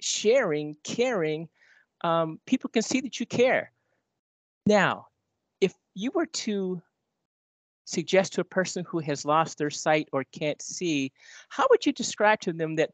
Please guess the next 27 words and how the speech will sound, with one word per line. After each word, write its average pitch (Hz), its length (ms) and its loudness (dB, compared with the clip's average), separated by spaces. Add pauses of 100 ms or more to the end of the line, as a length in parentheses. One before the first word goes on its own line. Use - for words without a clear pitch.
(260)
someone 226 400 0
is 185 80 -4
showing 185 560 0 (180)
caring, 185 520 0 (100)
showing 190 420 -2
emotional, 170 580 -2
showing, 175 380 -2 (300)
showing 202 320 0
emotion, 170 380 0
showing 160 380 0
caring, 165 480 0
showing, 165 640 -2 (500)
um, 147 220 -2
servant 170 380 -2
leader-, 165 260 -4 (240)
leadership? 160 420 -4 (180)
How - 180 0
would 453 140 2
you 285 60 -8
describe 196 500 0
that 143 140 -2
to - 100 -4
a 143 40 -2
person - 360 -4
who 139 120 -8
can't - 360 -6
see? - 440 -6